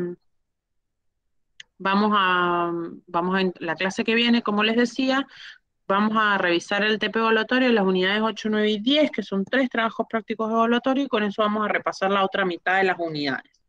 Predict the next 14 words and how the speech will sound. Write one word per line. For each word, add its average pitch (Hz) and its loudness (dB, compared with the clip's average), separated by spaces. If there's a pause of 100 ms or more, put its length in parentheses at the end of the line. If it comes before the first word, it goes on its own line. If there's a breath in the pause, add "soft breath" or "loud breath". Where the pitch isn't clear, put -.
(180)
¿bien? 196 0 (640 loud breath)
Vayan 320 2
leyendo, 240 2
vayan 196 0
estudiando, 214 0
son 196 -2
muchas 233 0
unidades, 196 0
sí, 202 -6
son 160 -12
cinco 165 -10
unidades, 202 0
es 165 -12
bastante 202 -2